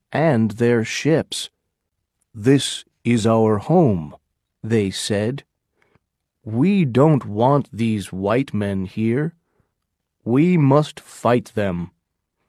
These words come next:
But some Indians said, "No, wait. These men are interesting. Let's make friends with them and learn about them."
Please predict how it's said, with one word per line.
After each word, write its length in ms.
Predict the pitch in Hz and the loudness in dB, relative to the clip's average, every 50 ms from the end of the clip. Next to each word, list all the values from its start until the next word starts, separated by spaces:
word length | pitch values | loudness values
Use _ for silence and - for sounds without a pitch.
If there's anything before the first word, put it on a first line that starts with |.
| _ _ _ _ _ _ _ _ _ _ _ _ _ _ _ _ _ - | _ _ _ _ _ _ _ _ _ _ _ _ _ _ _ _ _ -2
But 240 | 143 151 139 - - | 2 2 2 2 0
some 520 | - - - 147 143 175 208 214 190 - - - | -4 -2 2 2 4 4 4 4 2 0 0 -2
Indians 680 | 120 117 110 104 98 101 101 98 104 113 147 151 143 | -2 -2 0 -2 -2 -4 -4 -4 -4 -4 -4 -6 -6
said, 460 | - - - 135 127 127 120 120 - _ _ _ _ _ _ _ _ _ _ _ - | -6 -2 0 2 2 2 0 -2 -6 _ _ _ _ _ _ _ _ _ _ _ -6
"No, 440 | 110 110 123 127 123 107 95 87 - _ _ _ _ _ _ _ _ _ _ - | -2 0 2 4 4 2 0 -4 -8 _ _ _ _ _ _ _ _ _ _ -4
wait. 440 | - 123 139 139 123 104 - - - _ _ _ _ _ _ _ _ _ _ _ _ _ _ _ _ - | 2 4 4 4 4 2 -2 -6 -14 _ _ _ _ _ _ _ _ _ _ _ _ _ _ _ _ -6
These 420 | 127 123 151 190 196 190 165 127 | -2 2 2 4 4 4 4 4
men 460 | 127 131 135 151 151 147 143 131 123 - _ - | 4 4 6 6 6 6 4 4 2 0 _ 0
are 240 | 117 120 123 110 - _ _ | 2 2 2 2 0 _ _
interesting. 840 | - 160 185 175 160 - 117 113 98 - - - 104 95 92 87 95 _ _ _ _ _ _ _ _ _ _ _ _ _ _ _ - | 2 4 4 4 4 2 0 0 -2 -2 -6 -6 -6 -6 -6 -10 -12 _ _ _ _ _ _ _ _ _ _ _ _ _ _ _ -2
Let's 340 | - 151 202 202 - - - | 2 4 4 4 2 0 2
make 300 | 131 139 151 143 113 - | 4 4 4 4 2 -2
friends 560 | - - - 127 139 147 143 131 117 104 107 | -4 -2 2 4 4 6 4 4 2 2 0
with 220 | 107 107 95 - - | -2 -2 -2 -4 -4
them 320 | 104 104 101 87 82 98 _ _ _ _ _ _ _ _ _ | -4 -4 -4 -6 -8 -10 _ _ _ _ _ _ _ _ _
and 340 | - 120 139 143 139 127 127 | -2 0 2 2 2 4 4
learn 320 | 127 139 175 190 185 156 120 | 4 6 6 6 6 6 4
about 340 | 110 98 107 104 104 92 - | 2 0 -2 -4 -4 -4 -4
them." 380 | 104 104 95 87 78 73 - | -4 -4 -4 -4 -6 -10 -14